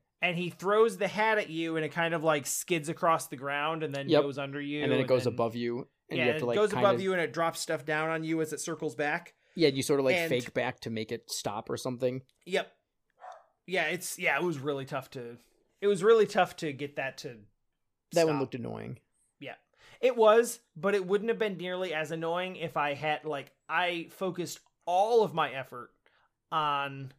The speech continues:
Speaker 1: shooting the guy.
Speaker 2: Right.
Speaker 1: But the actual weak point is the hat.
Speaker 2: Ah.
Speaker 1: The game doesn't do a great job of telling you that.
Speaker 2: <laughs>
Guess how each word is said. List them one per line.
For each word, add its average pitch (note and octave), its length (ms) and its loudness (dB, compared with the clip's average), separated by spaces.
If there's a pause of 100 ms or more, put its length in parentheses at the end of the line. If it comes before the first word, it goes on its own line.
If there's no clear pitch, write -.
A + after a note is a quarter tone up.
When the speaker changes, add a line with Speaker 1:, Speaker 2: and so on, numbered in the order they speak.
(300)
Speaker 1:
shooting E3 600 -6
the C#3 100 -8
guy. C3 640 -2 (480)
Speaker 2:
Right. B2 340 -2 (160)
Speaker 1:
But D#3+ 220 2
the D#3+ 200 0
actual D#3+ 500 2
weak C#3+ 240 -6
point C#3+ 260 -6
is A#2+ 100 -14
the B2+ 100 -10
hat. A2 220 -14 (540)
Speaker 2:
Ah. E2 240 -10
Speaker 1:
The F3+ 80 -6
game A3+ 240 2
doesn't G3+ 240 0
do F3+ 140 0
a D#3+ 40 -2
great D3 260 -4
job C#3+ 240 0
of C3 80 -14
telling C3+ 340 -8
you E3 120 -6
that. F3+ 320 -2
Speaker 2:
<laughs> - 40 -20